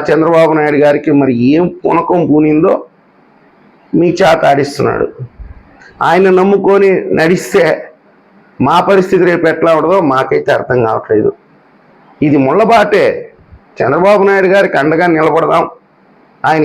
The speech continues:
ఏదైతే మాట్లాడితే ఆ మాటలకి మద్దతుగా మనం కూడా, ఆ, గొంతు మారుదామంటే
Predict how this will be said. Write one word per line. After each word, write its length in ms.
ఏదైతే 300
మాట్లాడితే 540
ఆ 20
మాటలకి 420
మద్దతుగా 420
మనం 160
కూడా, 160
ఆ, 40
గొంతు 320
మారుదామంటే 580